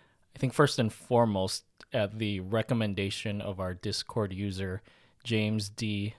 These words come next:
thirteen, I think that kind of got things rolling for us. And I also saw, uh, like, social media posts, either from Crunchyroll or Annie Trends or whatever that account is called,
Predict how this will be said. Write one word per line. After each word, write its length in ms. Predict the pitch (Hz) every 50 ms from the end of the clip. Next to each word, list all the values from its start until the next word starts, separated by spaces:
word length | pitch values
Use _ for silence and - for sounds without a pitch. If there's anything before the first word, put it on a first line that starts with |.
| _ -
thirteen, 840 | - 113 95 95 _ - - - - 156 170 165 135 113 104 98 104 - - - - - - _ _ _
I 20 | -
think 160 | - 107 101
that 180 | 104 104 107 -
kind 220 | - - 127 113
of 200 | 110 101 110 - -
got 280 | - 110 98 98 -
things 320 | - 135 110 95 95 90 98
rolling 360 | 104 110 117 131 127 113 104
for 220 | - - 92 87 82
us. 220 | 78 - - - - - - - -
And 100 | - 113
I 40 | 113
also 300 | 123 143 139 - 170 139
saw, 600 | 120 - - - - 110 110 107 104 101 101 110 - - _ _ _ _ _ _ _ _ _ -
uh, 260 | 98 87 87 85 85
like, 240 | 90 95 90 - -
social 400 | - - - 165 151 - - 170
media 400 | 139 120 113 123 143 143 135 120
posts, 640 | - - - 117 101 92 - - - - - - - - _ -
either 200 | 117 104 104 110
from 420 | 104 - 117 101 92 87 87 95 - _ _ _ _ -
Crunchyroll 840 | - - 113 127 - - 160 151 147 151 156 156 151 151 151 151 151
or 420 | - 101 95 92 90 90 98 107 - _ _ _ _ _ -
Annie 520 | 95 95 104 113 117 120 120 120 120 - - _ _ _ _ _ _ _ -
Trends 640 | - - 139 135 131 131 131 135 135 127 120 -
or 160 | 120 104 104
whatever 360 | 104 101 98 104 101 107 107
that 240 | 101 104 101 98 - _ _ _ _ -
account 280 | 110 - - 107 101 104
is 100 | 101 -
called, 300 | - 117 104 101 107